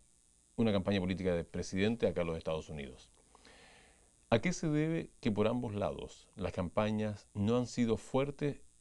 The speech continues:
en la parte política, en la parte de argumento, siendo que por la situación que vive los Estados Unidos se debiera quizás ser un poco más crítico frente al contrincante?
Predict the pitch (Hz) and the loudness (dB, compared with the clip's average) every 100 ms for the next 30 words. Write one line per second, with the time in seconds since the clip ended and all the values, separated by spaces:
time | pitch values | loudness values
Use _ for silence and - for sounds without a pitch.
0 | _ _ _ _ - 110 98 110 107 104 | _ _ _ _ 0 2 4 2 2 0
1 | 95 98 113 123 127 - 101 92 92 101 | 0 0 0 -2 -2 -2 -4 -2 0 -2
2 | - 90 90 87 95 80 71 - - - | 0 -2 0 -2 -2 -2 -6 -12 -16 -20
3 | _ _ - - 113 104 92 - 104 82 | _ _ -18 0 2 2 0 0 2 2
4 | - - 90 85 90 87 - 156 127 92 | -4 -4 -4 -4 -4 -6 -2 -2 -2 -2
5 | 90 87 80 82 92 87 87 92 98 98 | -2 -2 -4 -2 -2 -2 -4 -4 -4 -6
6 | - _ - 101 87 92 90 85 - - | -14 _ -6 -2 0 0 -4 -4 -6 -4
7 | 110 95 82 98 85 80 - 117 101 - | -2 -2 -4 -4 -4 -8 -8 -6 -4 -6
8 | - - - - _ _ _ _ _ _ | -12 -12 -14 -20 _ _ _ _ _ _
9 | _ _ _ _ _ - - - 98 92 | _ _ _ _ _ -20 -4 2 2 2
10 | 82 82 82 80 62 - | -2 -4 -6 -6 -10 -12